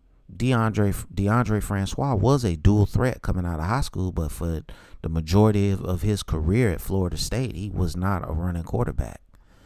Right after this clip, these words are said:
And then he got hurt in the Alabama game in twenty seventeen, and, you know, he just,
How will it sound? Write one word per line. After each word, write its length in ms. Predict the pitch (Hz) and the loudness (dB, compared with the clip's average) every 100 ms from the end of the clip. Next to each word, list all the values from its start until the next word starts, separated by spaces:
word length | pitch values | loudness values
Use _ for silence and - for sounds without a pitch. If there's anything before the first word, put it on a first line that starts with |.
| _ _ _ | _ _ _
And 200 | - 78 | -10 -4
then 160 | 87 117 | 0 0
he 80 | 113 | 0
got 220 | 98 90 | 0 2
hurt 300 | 107 110 - | 4 4 2
in 140 | 87 | -2
the 100 | 87 | -4
Alabama 600 | - 87 87 80 120 135 | -4 -4 -4 0 0 0
game 460 | 90 87 87 87 98 - - - - - | 0 0 0 -2 -6 -10 -18 -20 -20 -6
in 200 | 82 78 | -6 2
twenty 300 | 98 98 90 | 4 4 -2
seventeen, 840 | 92 90 78 78 135 131 113 117 - - _ _ _ _ | -2 -4 -4 -4 -2 -2 -4 -8 -12 -20 _ _ _ _
and, 560 | - 90 92 92 92 95 - _ _ _ _ _ _ _ _ - | -10 -4 -4 -4 -4 -8 -14 _ _ _ _ _ _ _ _ -6
you 120 | 196 | -2
know, 200 | 170 135 | 0 0
he 180 | 139 147 | -2 -2
just, 480 | 139 139 - - | -2 -2 -4 -12